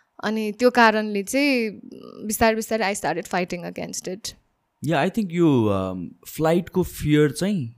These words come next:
Speaker 2: अम, it is very justifiable कि, specially जुन हामीले इन्सिडेन्ट सुनिरहेको हुन्छ नेपालमा।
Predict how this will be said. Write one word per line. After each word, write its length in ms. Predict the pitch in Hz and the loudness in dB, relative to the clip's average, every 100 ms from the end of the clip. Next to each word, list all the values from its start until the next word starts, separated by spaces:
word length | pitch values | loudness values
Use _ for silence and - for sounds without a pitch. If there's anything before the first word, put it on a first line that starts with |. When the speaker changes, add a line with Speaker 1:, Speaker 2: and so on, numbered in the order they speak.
| - | -12
Speaker 2:
अम, 420 | 95 95 95 92 107 _ _ _ _ _ _ _ 156 | -8 -6 -4 -6 -8 _ _ _ _ _ _ _ 0
it 80 | 165 | 4
is 120 | 160 | 2
very 280 | 113 143 147 | 4 2 4
justifiable 760 | 131 131 131 120 104 98 95 | 2 2 0 2 2 4 2
कि, 100 | 139 | -2
specially 680 | - - 139 143 123 113 73 50 - - - - | -4 -4 -2 2 2 2 0 -4 -10 -16 -20 -20
जुन 260 | - 123 | -6 0
हामीले 260 | 104 101 110 | 0 2 0
इन्सिडेन्ट 420 | 113 113 107 98 | -2 -2 -4 -4
सुनिरहेको 420 | - 117 113 101 | 0 2 2 2
हुन्छ 160 | 90 95 | 0 0
नेपालमा। 680 | 98 98 92 95 95 90 | -2 0 0 0 0 -2